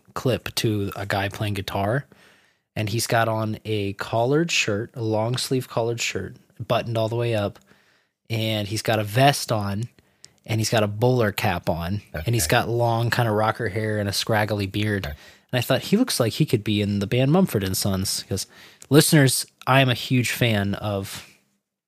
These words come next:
Speaker 1: Mumford and Sons, and I am very stereotypical in that way of males in my generation.
Speaker 2: Hmm. Tyler and I are both in the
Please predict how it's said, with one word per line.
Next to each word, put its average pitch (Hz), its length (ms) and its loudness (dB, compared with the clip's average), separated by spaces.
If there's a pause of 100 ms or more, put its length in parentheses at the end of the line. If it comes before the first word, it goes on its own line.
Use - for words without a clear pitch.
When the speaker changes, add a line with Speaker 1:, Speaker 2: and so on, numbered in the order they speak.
(140)
Speaker 1:
Mumford 104 300 -2
and 98 100 -2
Sons, 95 420 -4
and 101 280 -4
I 104 120 -2
am 98 280 -6
very 110 420 0
stereotypical 98 880 -4
in 95 80 -4
that 95 220 0
way 95 320 -4 (560)
of 98 400 -4 (240)
males 107 580 0
in 107 140 -2
my 98 220 0
generation. 95 680 -4
Speaker 2:
Hmm. 92 120 -10 (880)
Tyler 127 220 8
and 104 100 4
I 98 60 8
are 90 100 8
both 87 340 2
in 87 220 -2
the 78 260 0